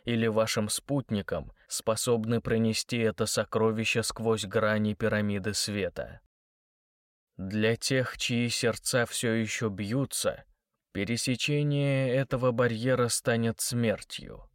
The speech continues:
Невредимыми смогут пройти лишь проклятые, уравновесившие свет и тьму внутри себя".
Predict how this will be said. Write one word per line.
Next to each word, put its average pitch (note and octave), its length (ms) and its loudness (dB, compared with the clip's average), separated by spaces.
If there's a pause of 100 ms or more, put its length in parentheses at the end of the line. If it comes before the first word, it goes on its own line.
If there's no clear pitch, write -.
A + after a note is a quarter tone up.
(1080)
Невредимыми A2+ 1080 0
смогут A#2+ 560 0
пройти A#2 460 2
лишь A2+ 300 0
проклятые, A#2 920 2
уравновесившие A#2 1200 0
свет A2+ 480 0
и A2+ 80 -2
тьму A#2+ 360 0
внутри G2+ 480 -2
себя". F#2+ 520 -2